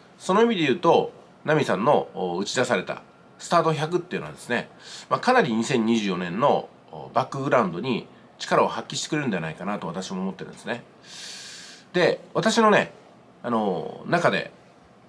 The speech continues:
まあ、これは世にある名言ではないんですけども、速稼塾の中の名言なんですけどもね、まあ、私が自分で名言っていうのもあれなんですけども、座右の銘とでも言ってみ-、言っときましょうか。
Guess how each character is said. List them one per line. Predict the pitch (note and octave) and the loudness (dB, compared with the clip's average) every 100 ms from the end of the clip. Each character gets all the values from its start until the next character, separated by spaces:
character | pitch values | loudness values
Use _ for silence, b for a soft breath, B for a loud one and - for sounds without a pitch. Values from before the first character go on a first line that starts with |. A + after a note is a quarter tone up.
| - | -10
ま | - | -6
あ、 | |
こ | A#2 | 2
れ | D#3+ | 8
は | E3+ C#3+ - - _ _ _ _ | 10 8 6 -4 _ _ _ _
世 | D#3 G#3 | 2 4
に | F#3+ | 6
あ | |
る | A#2+ | 4
名 | G2+ A#2 | 4 4
言 | A#2+ C3+ | 4 2
で | G2 | 2
は | E2 | 0
な | G#2 | 0
い | F#2+ | -2
ん | |
で | D2+ | -4
す | |
け | - | -10
ど | F2+ | -8
も、 | |
速 | F#2 D3+ | -6 -2
稼 | G3+ D#3+ | 0 0
塾 | G#2 | -2
の | |
中 | F2+ D#2+ | -4 -4
の | E2 | -4
名 | G2+ | -2
言 | A2+ F#2+ | 0 -2
な | D2+ | -4
ん | |
で | D2 | -12
す | - | -14
け | |
ど | C#2+ | -8
も | |
ね、 | G#2+ G2 - - B B B | -4 -4 -6 -20 B B B
ま | E2+ | -4
あ、 | |
私 | G#2+ D#3+ F3 | -2 2 2
が | |
自 | D3 | 2
分 | C#3 C#3+ | 2 0
で | |
名 | B2+ B2+ | 2 4
言 | B2 | 2
っ | F2+ | 0
て | |
い | |
う | C#2+ | -6
の | |
も | C2+ | -8
あ | |
れ | E2+ | -6
な | F2+ | -8
ん | |
で | |
す | D#2+ | -8
け | C#2 | -12
ど | |
も、 | D#2 | -4
座 | A#2+ | 0
右 | D#3 | 2
の | E3 | 4
銘 | E3 | 4
と | G2+ | 2
で | D2 | -4
も | C#2 | -14
言 | - | -12
っ | |
て | F#2 | -8
み-、 | G2+ F#2+ | -8 -8
言 | A2 | -10
っ | |
と | A2 | -6
き | B2 | -4
ま | |
し | A2+ | -2
ょ | F#2+ | -4
う | |
か。 | - | -6